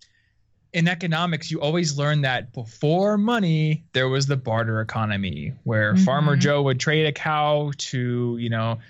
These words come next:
Speaker 1: Sister Constantine or whatever <laughs> for eighteen chickens or whatever it is. And, uh, when you go out and you look at the anthropological evidence, like,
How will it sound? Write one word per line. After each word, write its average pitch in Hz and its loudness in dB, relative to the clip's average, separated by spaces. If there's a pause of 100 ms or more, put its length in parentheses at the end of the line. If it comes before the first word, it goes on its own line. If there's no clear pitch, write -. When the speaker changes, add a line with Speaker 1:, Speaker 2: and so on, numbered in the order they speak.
Speaker 1:
Sister 127 0 (460)
Constantine 135 0
or 127 2
whatever 139 0
<laughs> - -4
for 202 0 (220)
eighteen 196 0
chickens 175 0
or 156 -2
whatever 196 0
it 175 0
is. 156 0 (500)
And, 170 2
uh, 147 2
when 160 2
you 170 2
go 170 2
out 202 0
and 185 -6
you 160 0
look 175 0
at 175 -4
the 151 -4
anthropological 143 -4
evidence, 151 -2
like, 127 -4